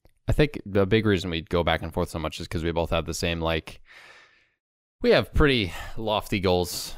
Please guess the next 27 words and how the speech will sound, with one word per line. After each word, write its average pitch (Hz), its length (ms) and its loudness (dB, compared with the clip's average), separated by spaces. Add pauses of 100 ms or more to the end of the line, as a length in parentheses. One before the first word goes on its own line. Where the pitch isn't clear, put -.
on 90 220 0
the 82 60 -4
platform, 90 640 -2
and 95 160 -2
we 98 100 2
both 101 260 4
know 98 180 4
that 90 140 4
it's 85 120 -2
gonna 95 140 2
take 87 200 0
a 85 40 2
lot 80 160 2
of 82 80 4
work. 98 340 4
And 95 120 0
we're 107 100 2
not, 135 380 2 (1160)
we're 107 180 -2
not 147 200 2
the 123 80 0
two 117 200 0
people 104 300 0
sitting 101 240 0
around 92 360 2
going, 85 560 2 (420)
um, 80 560 0